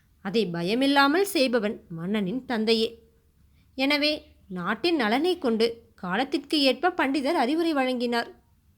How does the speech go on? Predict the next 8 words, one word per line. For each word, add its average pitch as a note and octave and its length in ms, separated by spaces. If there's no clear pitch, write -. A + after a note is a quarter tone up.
அவர் F4+ 560
இரு C4+ 280
நேர்மாறான E4+ 720
அறிவுரைகளை D4+ 600
வழங்கியது A#3 600
சரியே" A#3+ 420
என்று G#3 320
கூறினான். A3+ 460